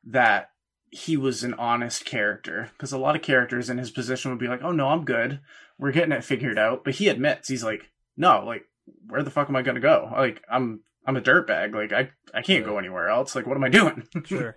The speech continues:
Speaker 3: yeah.
Speaker 1: And I could appreciate the fact that he wasn't a stupid character.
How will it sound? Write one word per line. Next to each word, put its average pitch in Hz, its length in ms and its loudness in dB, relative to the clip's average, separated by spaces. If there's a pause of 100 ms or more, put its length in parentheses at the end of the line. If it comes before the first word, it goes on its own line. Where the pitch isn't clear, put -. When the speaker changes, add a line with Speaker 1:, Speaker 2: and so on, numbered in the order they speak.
Speaker 3:
yeah. 120 200 -6
Speaker 1:
And 143 120 4
I 135 100 6
could 143 160 -2
appreciate 139 640 2
the 120 100 -4
fact - 340 2
that - 120 -4
he 135 140 -2
wasn't 127 380 -2
a - 60 -8
stupid - 480 -6
character. 78 600 -8